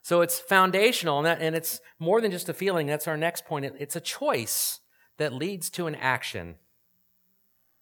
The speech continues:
People say they fall in love. I, I, I don't agree.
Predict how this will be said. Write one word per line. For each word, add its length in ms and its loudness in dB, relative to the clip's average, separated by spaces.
People 200 -6
say 180 2
they 280 2
fall 540 4
in 140 -2
love. 340 0
I, 120 0
I, 240 -6
I 80 -2
don't 220 -4
agree. 480 -6